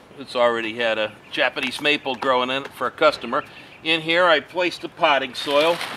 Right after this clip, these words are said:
I'm using a, uh, uh, a raised bed and potting soil product here by one of the major manufacturers. You'll see here it has the omri certification here. Uh, it's for organic gardening. This is a nice product. It really is.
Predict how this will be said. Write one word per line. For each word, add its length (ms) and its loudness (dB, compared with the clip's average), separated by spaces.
I'm 200 -4
using 420 -2
a, 340 2
uh, 40 -2
uh, 320 0
a 100 2
raised 680 2
bed 340 4
and 260 0
potting 340 2
soil 300 2
product 440 2
here 180 4
by 120 2
one 160 0
of 60 -2
the 60 0
major 400 2
manufacturers. 1000 0
You'll 100 -4
see 220 -4
here 260 2
it 120 0
has 420 -2
the 280 -4
omri 520 6
certification 1040 0
here. 400 0
Uh, 300 4
it's 140 -6
for 220 0
organic 560 0
gardening. 560 2
This 180 -12
is 120 -12
a 60 -4
nice 300 0
product. 560 -2
It 120 -12
really 280 -4
is. 200 -4